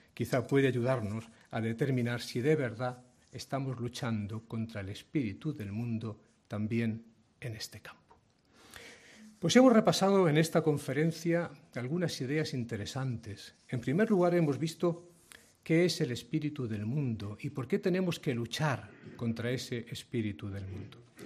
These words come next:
Después hemos analizado tres campos en los que tenemos que luchar contra este espíritu, contra el espíritu del mundo. En primer lugar, hemos visto respetando la autoridad. En segundo lugar, llevando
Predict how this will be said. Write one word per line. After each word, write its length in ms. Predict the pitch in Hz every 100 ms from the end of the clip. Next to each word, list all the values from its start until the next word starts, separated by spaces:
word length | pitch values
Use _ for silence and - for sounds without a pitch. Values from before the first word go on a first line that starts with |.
| - -
Después 420 | 131 - 170 190 -
hemos 280 | - 156 160
analizado 580 | 151 139 135 165 165 151
tres 300 | - 175 170
campos 640 | - 147 113 - 92 - - _ _ - -
en 100 | 120
los 140 | 113 -
que 120 | 117
tenemos 360 | 120 143 139
que 120 | 139 117
luchar 400 | 117 - 127 113
contra 300 | 110 107 113
este 200 | - -
espíritu, 540 | - 120 104 92 107
contra 260 | 107 110 110
el 80 |
espíritu 540 | 107 - 139 123 113 113
del 160 | 107
mundo. 380 | 104 107 95 98 - - - - -
En 120 | 117
primer 260 | 127 143
lugar, 240 | 147 139 135
hemos 240 | 135 123
visto 280 | 135 151 139
respetando 720 | 120 113 - 117 135 135 123
la 100 | 110
autoridad. 580 | 110 - 107 107 107 151 107 - - - - _ - _ - - _
En 140 | 143
segundo 360 | 127 120 147 143
lugar, 300 | 131 135 135
llevando 560 | 117 123 143 135 123